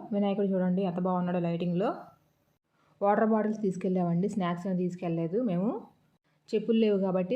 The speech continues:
నడవలేకపోతే మధ్యలో సాక్స్ వేసుకుంటారని చెప్పేసి సాక్స్ కూడా తీసుకున్నారు మా వారు. ముందే సాక్స్ వేసుకోలేదండి, నడిచినంత దూరం నడిచిన తర్వాత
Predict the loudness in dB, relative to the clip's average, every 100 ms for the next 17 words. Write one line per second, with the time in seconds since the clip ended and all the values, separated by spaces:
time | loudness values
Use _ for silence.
0 | 0 0 0 0 -2 -2 -2 -4 -10 _
1 | _ -8 -4 0 0 0 -2 0 -2 -2
2 | -4 -2 0 -2 -2 -2 -2 -2 -4 -2
3 | -2 -2 -2 -2 -2 0 0 0 0 -2
4 | -6 -16 _ _ _ _ _ _ _ _
5 | 0 2 2 2 -2 0 -2 -2 0 0
6 | 0 0 0 -4 -10 _ _ -4 -2 0
7 | 0 2 2 4 2 0 0 0 0